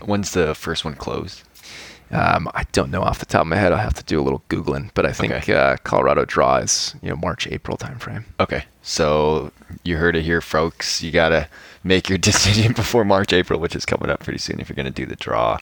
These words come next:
Speaker 1: Um, next up, talking about, wh-, what are we talking about next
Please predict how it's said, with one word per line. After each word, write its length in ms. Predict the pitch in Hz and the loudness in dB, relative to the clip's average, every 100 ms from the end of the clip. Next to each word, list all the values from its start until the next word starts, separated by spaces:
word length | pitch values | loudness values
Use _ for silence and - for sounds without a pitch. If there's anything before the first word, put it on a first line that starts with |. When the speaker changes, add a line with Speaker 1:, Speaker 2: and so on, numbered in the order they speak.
| - - - _ | -10 -20 -20 _
Speaker 1:
Um, 500 | - 82 78 76 76 67 | 0 2 4 2 0 0
next 360 | 92 98 - | 2 2 2
up, 280 | 90 101 - - - _ _ - - _ | 2 2 -4 -20 -20 _ _ -20 -20 _
talking 300 | - 85 - | -2 0 0
about, 540 | 82 80 80 80 78 65 _ _ _ - | 0 2 4 4 2 0 _ _ _ -14
wh-, 160 | 82 | -10
what 140 | 82 82 | -4 -4
are 40 | |
we 80 | 78 | -2
talking 200 | 76 73 | -2 -2
about 220 | 76 71 | -2 -2
next 480 | 71 76 - - | -4 -6 -8 -10